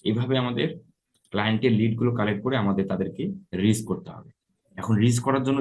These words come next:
যে পোর্টফোলিও, যে মেসেজ টেমপ্লেট আপনারা পাবেন, সেগুলো খুব শীঘ্রই আমি দিয়ে দেবো। এখন আপাতত আপনারা ক্লায়েন্টের লিডগুলো কালেক্ট করেন। ক্লায়েন্টের লিডগুলো আমি যে পদ্ধতিটা দেখালাম, এই পদ্ধতিতে ক্লায়েন্টের লিডগুলো আপনি সংগ্রহ করে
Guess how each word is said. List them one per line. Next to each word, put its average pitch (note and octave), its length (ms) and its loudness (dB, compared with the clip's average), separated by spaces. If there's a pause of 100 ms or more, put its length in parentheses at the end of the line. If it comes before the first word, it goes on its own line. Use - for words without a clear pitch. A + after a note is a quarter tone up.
যে B2+ 40 2
পোর্টফোলিও, A#2+ 540 2 (120)
যে A2 80 2
মেসেজ G#2 280 -2
টেমপ্লেট A#2 240 0
আপনারা A2 320 0
পাবেন, B2 200 0 (460)
সেগুলো A2+ 260 0 (120)
খুব C#3 140 0
শীঘ্রই B2+ 360 0
আমি A#2+ 100 4
দিয়ে G#2+ 240 2
দেবো। A#2 140 2 (460)
এখন C#3+ 340 4
আপাতত A#2+ 360 2
আপনারা A#2+ 340 0 (100)
ক্লায়েন্টের A2+ 380 4 (100)
লিডগুলো C3 420 6
কালেক্ট F2 260 -4
করেন। - 160 -16 (380)
ক্লায়েন্টের A2+ 360 4 (100)
লিডগুলো C#3 380 4 (380)
আমি A2+ 200 2
যে B2 100 4 (100)
পদ্ধতিটা A#2+ 480 0
দেখালাম, C3 300 0 (360)
এই A2 200 2
পদ্ধতিতে A#2+ 360 2
ক্লায়েন্টের A#2 420 4
লিডগুলো C3+ 320 2
আপনি A#2+ 160 0
সংগ্রহ A2+ 380 0
করে C#3 160 -2